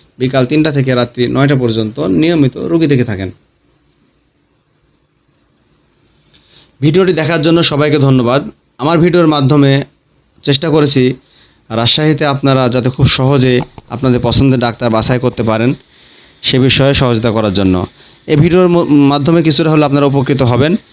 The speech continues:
এর বাইরেও কোনো প্রশ্ন থাকলে, কোনো কিছু জানার আগ্রহ থাকলে অবশ্যই কমেন্টে আমাকে জানাবেন।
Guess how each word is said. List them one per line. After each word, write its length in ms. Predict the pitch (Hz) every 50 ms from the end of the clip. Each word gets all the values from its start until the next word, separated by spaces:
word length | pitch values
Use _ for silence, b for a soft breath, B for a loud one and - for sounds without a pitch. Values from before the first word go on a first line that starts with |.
| b b b b
এর 160 | - 156 156
বাইরেও 280 | 135 143 143 151 170 180
কোনো 180 | 160 175 165 156
প্রশ্ন 260 | 160 165 170 - - 175
থাকলে, 240 | 147 160 147 147 147 143
কোনো 140 | 139 147 143
কিছু 140 | 135 143 131
জানার 300 | 135 131 131 135 131 127 - - _ _
আগ্রহ 220 | - 120 127 147 147
থাকলে 240 | 151 143 127 127 127
অবশ্যই 380 | 107 123 143 143 - - 160 139
কমেন্টে 340 | - 123 123 127 127 120 127
আমাকে 200 | 123 123 120 120
জানাবেন। 360 | 120 113 113 117 123 139